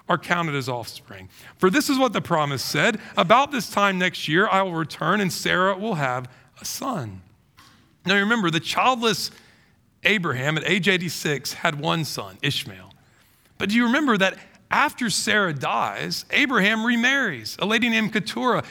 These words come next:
and he had six more sons. Ishmael and those six sons presumably received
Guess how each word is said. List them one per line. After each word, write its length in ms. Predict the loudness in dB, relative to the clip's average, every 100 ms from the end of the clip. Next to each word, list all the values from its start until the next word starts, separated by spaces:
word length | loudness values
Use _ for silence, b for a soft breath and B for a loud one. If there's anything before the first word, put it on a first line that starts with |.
| B 0
and 100 | 2
he 60 |
had 160 | 2 0
six 320 | 0 0 0
more 240 | 0 2
sons. 720 | 2 0 -4 -8 -18 -18 -18 -20 _ _ _ _ _ _ _ _ _ _ _ _ _ _ _ _ _ _ _ _ 0
Ishmael 540 | 0 0 -2 -2 -2
and 160 | 0 2
those 240 | 2 0
six 260 | -2 -2 -2
sons 760 | 0 -2 -2 -8 -10 -10 -12 -16 b b
presumably 560 | 0 2 2 2 2 0
received 580 | 0 0 0 0 -2